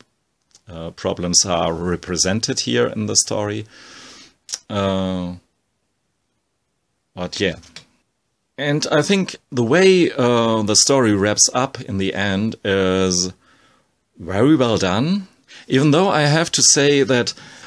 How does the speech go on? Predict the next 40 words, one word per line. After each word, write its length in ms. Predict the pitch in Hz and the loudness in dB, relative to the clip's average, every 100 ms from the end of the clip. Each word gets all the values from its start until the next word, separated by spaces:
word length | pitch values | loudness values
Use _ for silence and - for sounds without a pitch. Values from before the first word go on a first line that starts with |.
| - | -6
the 100 | 95 | 0
story 340 | - 107 104 | 2 4 2
has 360 | 87 107 117 101 | 2 0 0 0
its 240 | 95 - 98 | 0 0 2
lengths, 580 | 90 87 82 - - - | -2 -4 -4 -2 -2 -4
uh, 380 | 92 90 87 87 - - - - - - | -4 -2 -2 -4 -8 -20 -20 -20 -16 -4
but 480 | 101 - - - - | -4 0 0 -2 -2
I 140 | 113 120 | -2 -2
kept 320 | - 113 - | -2 -4 -2
reading 640 | 95 117 127 117 113 104 | 0 2 2 2 2 0
and 320 | 104 98 95 90 | -2 -2 0 -2
because 340 | 92 104 90 | -4 -2 -4
it 100 | 82 | -2
was 160 | 87 - | -4 0
interesting, 640 | 131 - 110 104 - 104 | 0 0 0 0 0 0
and 140 | 98 92 | -2 -2
even 300 | 113 113 95 | -2 0 0
those, 360 | 101 110 95 - - | 0 2 0 -4 -8
the, 320 | 98 117 135 | -4 -2 -2
even 320 | - 110 101 95 | -2 -2 -2 -2
in 240 | 104 95 | -2 -2
these 260 | 95 85 - | 0 0 0
filler, 320 | 156 131 - _ _ - | 0 0 -2 _ _ -8
uh, 240 | 95 85 | -4 -2
chapters, 560 | 80 - 90 - 98 - _ | -2 -2 -4 -4 -2 -2 _
filling 360 | - 117 95 87 | -8 -6 -4 -4
chapters, 520 | 95 - - 104 - - - - - - - | -4 -4 -4 -4 -4 -8 -18 -18 -18 -14 -4
uh, 300 | 104 95 92 - - | 0 0 -2 -8 -4
there 140 | 117 | 0
were, 360 | 139 185 165 147 | 2 4 2 0
was 320 | 147 156 175 139 | 0 0 2 2
a 40 | |
lot 180 | 139 180 | 2 2
of 160 | 123 - | 0 -2
experimentation 960 | - 131 101 95 107 104 156 165 120 | -2 0 2 2 2 0 0 2 0
going 340 | 95 95 92 87 | 2 2 0 -2
on 260 | 101 101 87 | -2 -2 -2
in 160 | 92 | -4
terms 380 | - 107 113 101 | -2 0 2 0
of 280 | 85 90 | 0 -4